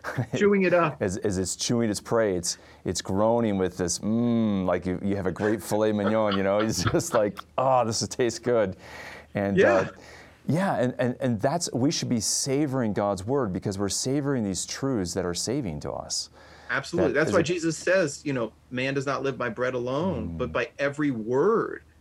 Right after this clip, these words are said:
Speaker 1: that comes forth
Speaker 2: Mm.
Speaker 1: from the mouth of God." So it should be
Speaker 2: Yeah.
Speaker 1: our spiritual food. It's our spiritual nourishment. And so many of my students have told me over the years, you know,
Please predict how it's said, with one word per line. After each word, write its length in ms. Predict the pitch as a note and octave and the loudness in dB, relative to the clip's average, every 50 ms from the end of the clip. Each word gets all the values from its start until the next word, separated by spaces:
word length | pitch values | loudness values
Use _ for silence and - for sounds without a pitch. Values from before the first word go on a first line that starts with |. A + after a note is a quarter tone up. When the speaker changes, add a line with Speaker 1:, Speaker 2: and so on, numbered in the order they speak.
| - - | -16 -16
Speaker 1:
that 160 | - - - | -16 -14 -12
comes 360 | - - D#3+ D#3 E3 D#3 - | -6 -2 0 0 0 0 -4
forth 320 | - - D#3 D#3 D3+ D3+ | -4 -2 0 0 0 0
Speaker 2:
Mm. 40 | D3+ | -2
Speaker 1:
from 120 | - C#3 C3+ | -4 -6 -4
the 60 | C3 | -4
mouth 280 | C3 C3 B2+ B2+ B2+ | -2 -2 -4 -4 -6
of 120 | B2 A2 - | -8 -8 -4
God." 360 | - C#3+ F3+ F#3 - - - - _ - - - - | -2 -2 -2 -2 -6 -8 -14 -18 _ -20 -20 -20 -20
So 180 | - - - D#3+ | -10 -2 0 2
it 140 | E3 E3 D3 | 2 2 0
should 160 | - - E3+ | 0 0 0
be 80 | D#3+ F#3+ | 2 4
Speaker 2:
Yeah. 60 | F3+ | 4
Speaker 1:
our 100 | D3+ C#3+ | 4 2
spiritual 760 | C3+ - - - - - F3 F#3 G#3 G#3+ G#3+ - - E3 D3 | 0 -2 -6 -6 -4 0 2 2 4 2 2 2 0 0 0
food. 380 | C#3+ - - - A3+ B3+ G3 C3+ | 0 0 0 2 2 2 2 0
It's 140 | C#3 C#3 - | 0 0 2
our 100 | C3 B2 | 0 0
spiritual 640 | - - - - G#3 G3 G#3 G#3+ G3+ - - E3 | 0 -4 -8 -4 0 2 2 2 0 0 -2 -2
nourishment. 640 | D3 C3+ C#3 D3+ F#3 A3+ C4+ C4 - - - - - - - - - - - | -2 0 0 0 0 2 0 -2 -4 -6 -12 -14 -14 -16 -20 -20 -16 -8 -6
And 80 | F#3 E3+ | -4 -4
so 180 | - - C4+ C#4+ | 0 0 0 2
many 100 | D4 C#4+ | 2 2
of 60 | A#3+ | 2
my 100 | G#3+ F#3+ | 2 0
students 360 | F#3+ - - C4 A#3+ G3+ - | 0 0 0 0 0 0 -4
have 60 | - - | -4 -2
told 120 | G3+ G3 | 0 0
me 80 | F#3+ F#3 | 2 2
over 100 | F3+ E3+ | 0 0
the 80 | E3+ F3+ | 0 0
years, 220 | E3+ E3 D#3 - | 0 0 0 -2
you 60 | F3+ | -2
know, 160 | E3+ D#3 D#3 | -2 -2 -2